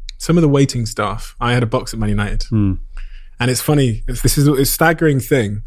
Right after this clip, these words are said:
Speaker 1: bec-, for me, 'cause you don't think, "Oh, the, you know, the, the waiting staff in the box are gonna notice a cultural shift at the club,"
Speaker 2: Hmm.
Speaker 1: right? But they would tell me, they, they said to me, "You know, when Fergie and David Gill were here,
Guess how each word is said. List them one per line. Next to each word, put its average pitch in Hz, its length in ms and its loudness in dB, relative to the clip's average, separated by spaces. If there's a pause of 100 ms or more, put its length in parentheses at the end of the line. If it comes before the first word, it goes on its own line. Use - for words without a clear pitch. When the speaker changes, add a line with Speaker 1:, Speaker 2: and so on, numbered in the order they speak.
Speaker 1:
bec-, 120 160 0
for - 140 2
me, 139 200 6
'cause 123 160 -2
you 156 60 2
don't 185 180 2
think, 151 220 2
"Oh, 127 120 2
the, 120 120 -4
you 127 100 -2
know, 120 60 2
the, 120 260 -2
the - 80 -2
waiting 123 380 2
staff 110 420 -2
in 117 120 0
the 113 60 4
box - 460 -4 (760)
are 139 100 2
gonna 113 480 0 (180)
notice 117 540 2
a 110 60 -2
cultural 113 580 -2
shift - 340 -4
at 87 80 -6
the 104 60 -6
club," 95 400 -4 (160)
Speaker 2:
Hmm. 101 280 0 (260)
Speaker 1:
right? 123 320 2
But 127 100 0
they 147 160 6
would 151 140 2
tell 117 240 0
me, 107 200 -2
they, 117 180 2
they 117 240 0
said 107 180 0
to 113 100 -2
me, 107 80 0
"You 110 100 2
know, 113 80 4
when 117 120 2
Fergie 113 480 0
and 104 200 -2
David 104 300 0
Gill 113 160 2
were 107 80 2
here, 104 380 -4